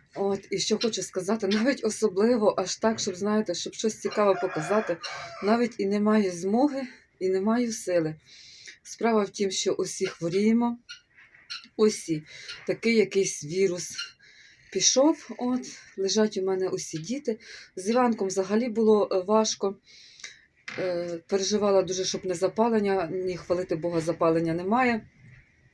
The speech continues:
Учора, е, не могла нічого показати, тому що, е, їздили у справах, були зайняті, цілісінький день. Ми зранку, як поїхали, ми приїхали майже вночі.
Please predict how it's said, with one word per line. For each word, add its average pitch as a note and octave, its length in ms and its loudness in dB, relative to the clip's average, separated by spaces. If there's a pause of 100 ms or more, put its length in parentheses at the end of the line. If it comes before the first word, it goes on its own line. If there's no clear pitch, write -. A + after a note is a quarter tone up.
(840)
Учора, A#3+ 640 6
е, G3 220 8
не G#3 140 2
могла G#3+ 320 4
нічого G3 320 2
показати, F#3+ 580 2
тому F#3 280 -2
що, F3 380 -2
е, E3 440 2 (320)
їздили E3+ 560 2
у E3 40 -6
справах, G#3+ 580 4
були F3+ 180 2
зайняті, G3+ 520 0
цілісінький F3 640 -4
день. G3 320 0
Ми F3 80 0
зранку, F3+ 380 -2
як D#3 180 -4
поїхали, E3+ 400 -2
ми D#3+ 140 -2
приїхали E3 520 -4
майже D#3 340 0
вночі. D#3 500 -2